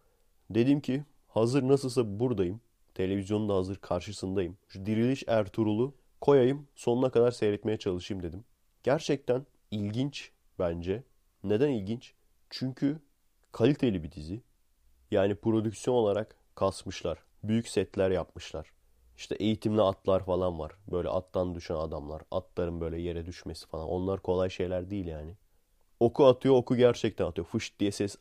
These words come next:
ağızdan ses gelmiyor yani falan. Ama gene de sonunu getiremedim. Çok ilginç. Yani şu an bana sorsanız kaliteli dizi mi? Evet, kaliteli. Kötü mü? Kötü diyemem. Çünkü kötü bir yanını gösteremem. Anlatabiliyor muyum?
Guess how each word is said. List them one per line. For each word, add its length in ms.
ağızdan 420
ses 280
gelmiyor 420
yani 280
falan. 300
Ama 360
gene 280
de 160
sonunu 380
getiremedim. 540
Çok 300
ilginç. 480
Yani 320
şu 180
an 140
bana 160
sorsanız 480
kaliteli 480
dizi 180
mi? 180
Evet, 260
kaliteli. 380
Kötü 320
mü? 160
Kötü 280
diyemem. 300
Çünkü 240
kötü 280
bir 60
yanını 260
gösteremem. 600
Anlatabiliyor 520
muyum? 200